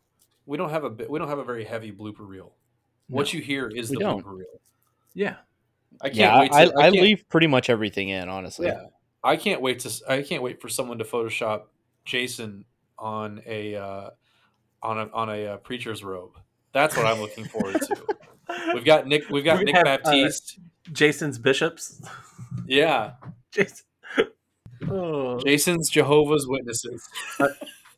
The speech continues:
Speaker 3: Can I point out one other thing?
Speaker 2: Uh, Gary's apostles.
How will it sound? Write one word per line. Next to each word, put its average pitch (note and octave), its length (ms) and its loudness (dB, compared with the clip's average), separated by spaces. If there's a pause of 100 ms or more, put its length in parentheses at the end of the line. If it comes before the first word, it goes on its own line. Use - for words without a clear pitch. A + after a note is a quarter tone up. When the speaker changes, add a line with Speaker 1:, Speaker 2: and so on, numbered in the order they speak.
(540)
Speaker 3:
Can D3+ 120 4
I E3+ 80 8
point F3+ 280 4
out E3 140 6
one C#3 220 2
other C#3+ 200 4
thing? E3+ 300 -2
Speaker 2:
Uh, C#3 40 4
Gary's C3 380 4
apostles. C3 640 -4